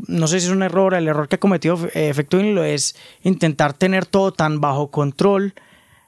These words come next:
que se ha, y se ha quedado como muy pequeño, muy de nicho, y, pues, no sabemos todavía si esa es la visión. También puede ser, porque una empresa puede decir, "Yo me quiero quedar de nicho",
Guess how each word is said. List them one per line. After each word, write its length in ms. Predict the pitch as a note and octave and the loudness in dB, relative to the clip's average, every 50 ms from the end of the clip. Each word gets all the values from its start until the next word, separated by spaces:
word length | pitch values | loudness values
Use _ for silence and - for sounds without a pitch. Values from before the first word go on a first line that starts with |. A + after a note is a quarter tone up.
| - - _ - _ - | -20 -20 _ -20 _ -4
que 340 | - E3 D#3+ D#3 D3 C#3 | 0 0 2 2 2 0
se 140 | B2+ C#3+ D3+ | 0 0 0
ha, 180 | C#3 C3+ C#3 D#3 | 0 0 -2 -2
y 380 | C#3+ E3+ F3+ F#3 F#3+ - G2+ | 0 0 0 0 0 -2 -2
se 240 | D3+ - - D#3+ D3 | -2 -2 0 0 0
ha 100 | C3 C3 | -2 -4
quedado 480 | - - - E3+ F3 E3+ E3+ E3+ E3+ D#3+ | -4 -2 0 2 2 2 2 0 -2 -2
como 240 | - D#3+ D3+ C#3+ C#3+ | -2 -2 -2 0 0
muy 540 | C#3+ C#3 C#3 C#3 C3 C3+ C3 C3+ B2+ C3 - - | 0 0 0 -2 -2 -2 -2 -4 -6 -8 -4 -2
pequeño, 400 | E3+ D#3+ - - F3+ F3 F3 E3+ | -2 -2 0 0 0 0 2 0
muy 160 | E3+ F3 F3 | 0 0 0
de 120 | D#3+ E3 F#3 | 0 0 0
nicho, 440 | G#3 G3 C#3+ - - - A#2+ - - | 0 -2 -4 -4 -6 -8 -8 -8 -6
y, 200 | - C#3+ C#3 C3 | -6 -6 -6 -6
pues, 260 | C#3 - - - C#3 | -8 -8 -6 -4 -2
no 80 | C3+ C3 | 0 0
sabemos 400 | C#3 D#3 D#3+ E3 F3+ E3 - - - | 0 0 0 0 -2 -4 -6 -6 -4
todavía 260 | - C3+ C3+ C3+ C3 C3 | -2 0 0 0 -2 -2
si 80 | D#3 E3 | -2 -2
esa 100 | D3+ E3 | -2 0
es 40 | F3+ | 0
la 80 | F3 D#3+ | 0 0
visión. 340 | C#3+ C3 D#3+ B3 A#3 D#3+ C#3 | 0 0 -2 -2 -2 -2 -2
También 240 | D3+ C#3+ D3 C#3+ B2+ | -4 -4 -4 -6 -2
puede 240 | - E3+ E3 D#3+ | 0 2 2 4
ser, 220 | E3+ A3 A#3+ F3 C#3 | 4 2 2 0 0
porque 220 | - D3+ - - D3 | -2 -2 -2 0 0
una 80 | D3 | 0
empresa 260 | D#3+ - F#3+ E3+ E3+ | 0 2 2 2 2
puede 180 | E3 - F#3 F3 | 0 0 -2 -2
decir, 160 | F3+ E3+ D3 - - - - - | -2 -4 -6 -10 -14 -20 -10 -6
"Yo 100 | - C#3+ | -4 -4
me 80 | C#3+ C#3 | -2 0
quiero 180 | - F#3 F3 - | 0 0 0 0
quedar 240 | - D3+ C#3 C3 | 0 0 0 0
de 140 | C3 D3+ E3 | 0 0 0
nicho", 400 | F#3+ F#3 C#3+ - - A#2 A2 - | 0 0 -2 -4 -6 -8 -8 -10